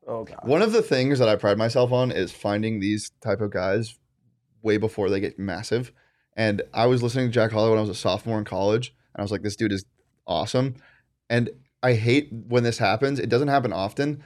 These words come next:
Speaker 2: but when it does, it sucks. I don't know what it is, but it's just, like, his, I don't know if you guys listened to the album. It is mid as hell.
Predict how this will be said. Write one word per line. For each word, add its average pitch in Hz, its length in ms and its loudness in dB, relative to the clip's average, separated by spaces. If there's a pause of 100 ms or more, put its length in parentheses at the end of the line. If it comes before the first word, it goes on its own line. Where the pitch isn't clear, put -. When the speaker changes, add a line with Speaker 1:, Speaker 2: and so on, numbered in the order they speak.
(120)
Speaker 2:
but 104 80 -4
when 120 140 4
it 110 80 0
does, 113 240 4
it - 140 -4
sucks. - 460 0 (640)
I 120 80 2
don't 180 120 2
know 180 100 4
what 139 260 4
it 127 100 2
is, 135 360 2 (680)
but 131 340 0 (520)
it's 123 220 0
just, - 320 -2 (920)
like, 123 180 -2
his, 123 260 2 (320)
I - 40 0
don't 131 100 4
know 147 60 6
if 143 80 2
you 147 60 4
guys 135 120 2
listened 131 200 2
to 127 40 2
the 127 80 4
album. 95 320 -2 (440)
It 110 100 2
is 98 140 0
mid 104 340 2
as 120 120 2
hell. 95 360 -2